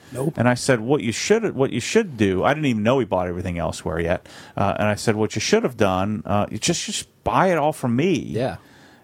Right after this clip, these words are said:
Speaker 2: A-, and he said, "Well, why would I do that? Uh, then won't, then you won't get it wrong." He said, "Well, why would I do that? You give me all the information. I watched all the videos, and I'm a smart shopper." And I said, "Well, that's the most ridiculous thing I ever heard."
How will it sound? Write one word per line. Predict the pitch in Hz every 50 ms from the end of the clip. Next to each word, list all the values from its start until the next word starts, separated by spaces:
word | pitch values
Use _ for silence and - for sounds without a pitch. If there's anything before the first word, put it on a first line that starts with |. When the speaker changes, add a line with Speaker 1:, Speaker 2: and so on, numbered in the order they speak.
| - -
Speaker 2:
A-, | - 104 107 - -
and | 92 117 113
he | 113
said, | - - - 120 110 -
"Well, | 117 120 123 120 110
why | - 113 120 127 143
would | 151 147 139 131
I | 123
do | 113 117 156 190 190
that? | 135 104 85 82 - -
Uh, | - 113
then | 113 120 127 131 139
won't, | 139 135 - 113
then | 127 135
you | 139 139
won't | 135 131 123
get | - 123 113
it | 92
wrong." | - 139 160 180 143 92 - - - - - - - - - - - -
He | - 120
said, | - 143
"Well, | 135 123 123
why | 135 143 151
would | 147 139 135 127
I | 120
do | 110 123 175 214
that? | 180 135 101
You | 98 110 110
give | 104 135 147 151 143
me | 131 120
all | 113 110
the | 110 113
information. | 113 107 - 110 113 131 147 - - - -
I | 107
watched | 107 113 120 - - -
all | 113
the | 107 107 110 143 165
videos, | 170 135 117 104
and | 113 107
I'm | 107 113 110
a | 107
smart | - - - - 117 113 110 90 -
shopper." | - - - 147 160 165 156 - - - - - - - _ _ - - - - - - - - - - - - -
And | 113 117
I | 123
said, | 120 - - 127 110 -
"Well, | - 117 113 113 98 - - _ _ _ _ - - - - - - - _
that's | - - 101 131 135 -
the | -
most | 127 120 113 -
ridiculous | 107 98 - 131 131 - 135 120 110 -
thing | - 120 113 113
I | 110
ever | 110 101 95
heard." | 90 107 139 131 113 - -